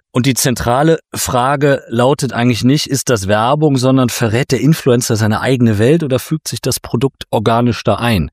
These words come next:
Das haben wir doch ganz häufig, dass man auch Promis sieht, die jetzt bekannt sind, Fußballstars, wo du weißt, die würden das doch nie machen und so. Das ist ein ähnliches Problem, aber hier klappt diese Mechanik. Also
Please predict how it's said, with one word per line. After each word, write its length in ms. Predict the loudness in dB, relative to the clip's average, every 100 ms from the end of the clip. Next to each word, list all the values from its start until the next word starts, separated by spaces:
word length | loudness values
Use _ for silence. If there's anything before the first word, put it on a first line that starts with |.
| -12 -20 -20 -20 -8
Das 180 | -4 2
haben 120 | 2
wir 60 | 2
doch 120 | 0
ganz 300 | -2 0 2
häufig, 340 | 0 2 0
dass 180 | -2 0
man 120 | 0
auch 120 | -2
Promis 520 | -6 -2 2 2 2 -2
sieht, 240 | -4 -2
die 60 | -2
jetzt 180 | -2
bekannt 400 | -6 -2 0 2
sind, 160 | 2 -2
Fußballstars, 840 | -2 -4 0 0 0 -2 -2 -2
wo 60 | -2
du 120 | -2
weißt, 280 | 0 0 0
die 80 | -2
würden 160 | -2
das 140 | -2 0
doch 120 | 2
nie 160 | 4
machen 360 | 4 4 0 -6
und 120 | -6
so. 140 | -6 -2
Das 100 | 0
ist 60 |
ein 60 | 2
ähnliches 440 | 2 2 0 -2
Problem, 400 | -2 0 2 2
aber 140 | 2 2
hier 160 | 0
klappt 260 | -2 -6 -2
diese 180 | 0 0
Mechanik. 600 | 0 0 2 2 0 0
Also 220 | 2